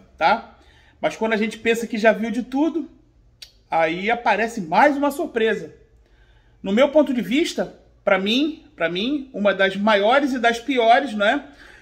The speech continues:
Caso realmente venha se concretizar, tá? A fala do delegado aqui responsável pela Polícia Federal aqui do Rio de Janeiro, ele faz uma fala em suas redes sociais, aonde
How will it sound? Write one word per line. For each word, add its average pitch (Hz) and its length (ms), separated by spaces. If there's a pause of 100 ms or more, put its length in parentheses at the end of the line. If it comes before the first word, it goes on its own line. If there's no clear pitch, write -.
(140)
Caso 247 280
realmente 240 440
venha 220 220
se - 140
concretizar, 214 960
tá? 208 300
A 208 80
fala 247 680 (540)
do 190 100
delegado 214 520
aqui 226 280
responsável 214 680
pela 208 260
Polícia 202 340
Federal 190 360
aqui 185 160
do 185 80
Rio 190 140
de 180 40
Janeiro, 262 460 (480)
ele 220 420
faz 202 320
uma 226 160
fala 208 540 (500)
em 190 80
suas 208 340
redes 190 220
sociais, 254 640 (160)
aonde 269 580